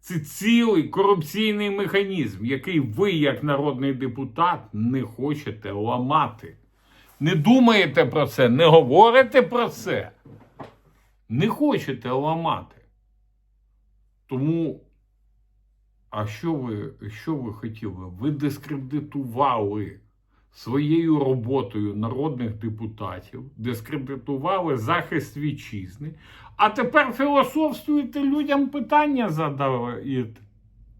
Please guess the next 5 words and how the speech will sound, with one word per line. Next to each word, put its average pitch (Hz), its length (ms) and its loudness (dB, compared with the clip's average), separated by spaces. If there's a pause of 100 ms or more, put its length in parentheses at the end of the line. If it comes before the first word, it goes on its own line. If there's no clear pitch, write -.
(180)
Умєрову 226 680 6
задайте, 143 640 2
де 156 240 -4
його 170 300 6
брат. 117 420 -6